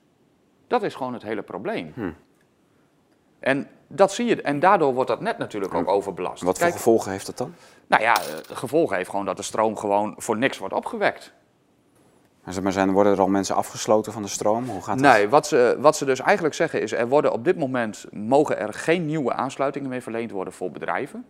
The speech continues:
Speaker 1: Dus op het moment dat jij nu een nieuw bedrijf in Noord-Brabant of Limburg wil starten,
Speaker 2: Ja.
Speaker 1: krijg je gewoon geen aansluiting.
Speaker 2: Dus weer een aanslag op de economische groei?
Speaker 1: Absoluut.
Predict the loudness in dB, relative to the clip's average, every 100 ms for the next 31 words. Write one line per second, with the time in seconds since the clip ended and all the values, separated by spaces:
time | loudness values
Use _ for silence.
0 | -8 -6 -6 -6 -8 -6 -2 -2 -2 -4
1 | -6 -4 -4 -4 -4 -4 -6 -8 -6 -4
2 | -2 -2 -2 -8 -6 -6 -6 -8 -8 -10
3 | -8 -8 -2 -2 -2 -6 -6 -6 -6 -4
4 | -4 -4 -8 -8 -10 -8 -10 -4 0 0
5 | 0 -2 -2 -4 -6 -4 -2 -2 -2 -4
6 | -6 -6 -4 0 4 4 2 -4 -4 -8